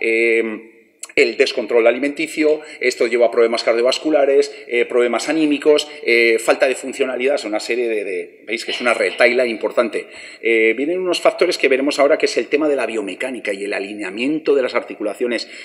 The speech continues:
y el que estemos bien sentados y que nuestro ordenador esté a la altura de la vista. Este ordenador debería estar un poquito más alto, ¿sí? Eh, el que las sillas están diseñadas para todos por igual y no todos tenemos las mismas dimensiones.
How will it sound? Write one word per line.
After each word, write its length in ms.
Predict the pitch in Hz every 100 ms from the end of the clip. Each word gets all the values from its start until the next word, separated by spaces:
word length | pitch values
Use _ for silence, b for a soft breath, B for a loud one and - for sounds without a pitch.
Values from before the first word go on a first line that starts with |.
| -
y 120 | 127
el 120 | 127
que 300 | - 120 120
estemos 320 | 113 143 156 147
bien 140 | 165
sentados 580 | 127 101 117 113 98 B B -
y 100 | -
que 120 | 135
nuestro 280 | 131 - 123
ordenador 420 | 120 117 117 156
esté 220 | 147 160
a 40 | 143
la 80 |
altura 260 | 131 143 139
de 60 | 117
la 80 |
vista. 300 | 113 - -
Este 180 | 113 -
ordenador 440 | 135 127 120 120 135
debería 240 | 117 110
estar 220 | - 120
un 120 | 127
poquito 260 | 120 110 135
más 160 | 123 113
alto, 300 | 107 - - - _
¿sí? 380 | - 110 120 - B -
Eh, 420 | 113 110 - - - - - 120
el 140 | 123
que 100 | -
las 160 | 117 -
sillas 340 | 160 175 185
están 220 | 147 151
diseñadas 460 | 143 - 143 143 139
para 220 | 135 135
todos 460 | 160 143 160 143 -
por 120 | 135
igual 360 | 135 135 151 -
y 120 | 135
no 160 | 127 139
todos 260 | 139 143 147
tenemos 320 | 131 131 127
las 100 | 113
mismas 320 | 117 139 131
dimensiones. 640 | 120 101 - 113 98 -